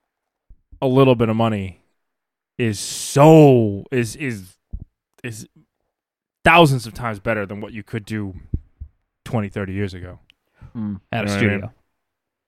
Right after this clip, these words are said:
Speaker 2: No, I hear you on
Speaker 3: Damn.
Speaker 2: that, dude.
Speaker 1: Like, Easy Drum and an Axe Effects and a, and a couple mics, and you can get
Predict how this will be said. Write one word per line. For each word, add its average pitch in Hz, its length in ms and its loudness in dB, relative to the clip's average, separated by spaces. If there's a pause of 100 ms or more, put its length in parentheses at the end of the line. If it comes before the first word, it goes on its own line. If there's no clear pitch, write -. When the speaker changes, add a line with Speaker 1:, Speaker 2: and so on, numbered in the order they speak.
(1600)
Speaker 2:
No, 120 80 -6
I 123 160 -4
hear 127 140 -4
you 107 120 -4
on 98 80 -8
Speaker 3:
Damn. 104 140 -6
Speaker 2:
that, 117 160 -8
dude. 90 260 -14 (540)
Speaker 1:
Like, 123 160 -4
Easy 160 280 2
Drum 165 260 6
and 143 100 4
an 127 80 2
Axe 127 260 0
Effects - 680 -8 (720)
and 113 160 -2
a, 110 40 0
and 113 220 -2
a 110 60 -4
couple 110 260 -4
mics, 107 440 -4
and 101 100 -6
you 110 120 -4
can 107 160 -10
get 101 220 -6